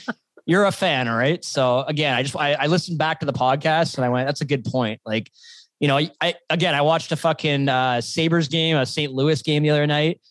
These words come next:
Speaker 2: They're down by three goals and the crowd's still fucking chanting. They're still trying to get their team going.
Speaker 1: How about that fucking Oilers fucking Colorado game the other day? I, their crowd, the Oilers crowd was fucking going nuts too.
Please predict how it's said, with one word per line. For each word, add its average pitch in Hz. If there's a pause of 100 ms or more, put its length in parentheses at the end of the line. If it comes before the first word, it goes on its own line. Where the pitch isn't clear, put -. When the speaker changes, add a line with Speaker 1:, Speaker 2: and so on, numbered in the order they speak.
(160)
Speaker 2:
They're 190
down 165
by 170
three 156
goals 135
and 127
the 131
crowd's 139
still 143
fucking 117
chanting. 113
They're 117
still 139
trying 135
to 120
get 123
their 131
team 117
going. 113
Speaker 1:
How 190
about 359
that 185
fucking 233 (100)
Oilers 214
fucking 185
Colorado 190
game 165
the 139
other 139
day? 135
I, 135 (220)
their 233
crowd, 190
the 165
Oilers 254
crowd 170
was 147
fucking 160
going 156
nuts 156
too. 190